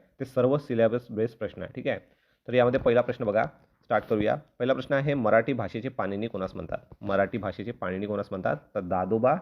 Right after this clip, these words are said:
पांडुरंग तरखडकर, दादोबा पांडुरंग तरखडकर यांना मराठी भाषेचे पाणिनी असे म्हणतात, ठीक आहे? त्यानंतरचा पुढचा प्रश्न बघा,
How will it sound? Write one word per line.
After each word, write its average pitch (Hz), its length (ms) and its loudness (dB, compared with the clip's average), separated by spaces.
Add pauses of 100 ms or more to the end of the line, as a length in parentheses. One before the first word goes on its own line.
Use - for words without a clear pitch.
(280)
पांडुरंग 117 580 -2 (280)
तरखडकर, 117 480 2 (560)
दादोबा 101 540 -4
पांडुरंग 98 460 -4
तरखडकर 110 800 -2 (340)
यांना 104 360 -4 (640)
मराठी 120 380 2
भाषेचे 127 540 -6
पाणिनी 104 720 -6 (200)
असे - 540 -6
म्हणतात, 95 400 -6 (500)
ठीक - 140 -6
आहे? 120 120 0 (600)
त्यानंतरचा 156 420 0
पुढचा 139 280 2
प्रश्न 135 220 -2
बघा, 107 240 0